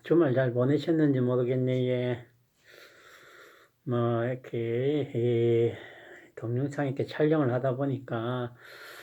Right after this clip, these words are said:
어, 이렇게 조금 항상 하는 얘기지만은 이렇게 촬영 기술이 좀 제가 없다 보니까, 어, 조금,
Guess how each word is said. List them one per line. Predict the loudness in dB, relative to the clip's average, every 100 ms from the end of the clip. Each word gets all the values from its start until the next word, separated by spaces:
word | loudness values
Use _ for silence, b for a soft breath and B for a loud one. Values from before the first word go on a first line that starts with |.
| B B B _ -6
어, | -4 -2 -2 -2 -4 -4 -6
이렇게 | -6 -6
조금 | -6 -10 -6 -4 -2 -2 -2 -2 -2 -2 -4 -4 -6
항상 | -6 -6 -4 -4
하는 | -2 0 0
얘기지만은 | 0 0 0 0 0 -2 -4
이렇게 | -8 -10 -8 -6 -8
촬영 | -4 0 2 2
기술이 | 0 0 2 0
좀 | 0 -2 -2 -4
제가 | -4 0 0
없다 | -2 0 0
보니까, | 0 -4 -6 -8 -8 -8
어, | -6 -6 -4
조금, | -6 -4